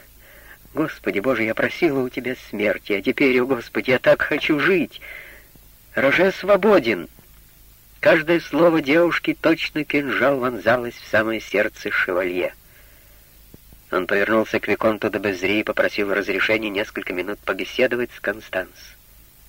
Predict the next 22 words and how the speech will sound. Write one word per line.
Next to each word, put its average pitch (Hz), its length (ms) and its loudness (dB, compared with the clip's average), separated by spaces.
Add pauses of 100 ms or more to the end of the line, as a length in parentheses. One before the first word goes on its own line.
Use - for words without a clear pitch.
(300)
Старик 127 340 -2
был 117 200 2
бесконечно 131 800 -2
счастлив, 110 680 -4
что - 200 -8
дочь, 113 480 -2 (520)
которую 131 480 4
он 143 180 4
уже 135 220 0
считал 131 400 2
навеки 120 360 2
потерянной, 117 720 -4 (540)
будет 110 340 -2
ему 104 220 -2
возвращена. 92 840 -4 (1160)
Он 90 240 -2
тотчас 127 440 0
же 107 120 -2
согласился 95 720 -2
на 90 100 -4
просьбу 87 380 -4
шевалье 78 600 -2